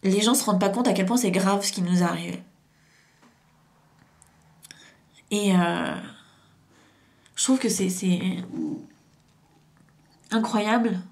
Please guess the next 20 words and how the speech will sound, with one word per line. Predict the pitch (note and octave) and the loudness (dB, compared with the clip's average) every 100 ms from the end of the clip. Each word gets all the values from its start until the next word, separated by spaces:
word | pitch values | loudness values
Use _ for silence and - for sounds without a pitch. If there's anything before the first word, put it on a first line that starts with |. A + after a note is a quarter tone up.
| - _ _ _ _ - - _ _ | -20 _ _ _ _ -20 -20 _ _
et | G3 F#3+ | -2 0
terrible, | G#3 G#3 B3 G#3+ F3 - - _ _ _ _ - _ - | 2 2 2 2 -2 -6 -18 _ _ _ _ -20 _ -10
tout | - | -6
ça. | A3+ G#3+ C4+ D#4+ - _ _ _ _ _ _ _ _ _ _ _ _ | -2 0 0 -2 -10 _ _ _ _ _ _ _ _ _ _ _ _
Et | G3+ | -2
je | G3 - | -2 0
pense | B3 C#4 | -2 0
aussi | A3+ F3+ - C4+ D4+ - - | -2 -2 0 0 -2 -6 -8
que, | - B3 C4 B3+ - _ _ - - _ _ _ - - | 0 2 2 0 -6 _ _ -20 -20 _ _ _ -12 -2
euh, | G3 F3+ F#3 F3+ - F#3 - - _ - | 2 4 4 2 -4 -8 -14 -20 _ -4
le | A3+ | 0
premier | G#3+ - C4 B3+ A#3+ | 2 2 4 6 6
pas | B3 A3 G#3+ - - - | 4 2 0 -10 -20 -8
vers | G3 F#3 G#3 G3 F#3+ - - _ | 0 2 2 2 0 -12 -20 _
l'acceptation | - D4 D4 A#3+ A3+ A3 G3+ - G#3+ G3 - - _ _ _ _ _ _ _ _ _ _ _ - | 0 0 2 0 0 0 0 -2 -4 -8 -14 -20 _ _ _ _ _ _ _ _ _ _ _ -2
de | F#3 | 0
ce | F#3 | 0
qui | G3 | 0
s'est | F#3+ | 0
passé, | F#3+ F#3 F#3 G3+ G#3 | 2 4 4 2 -2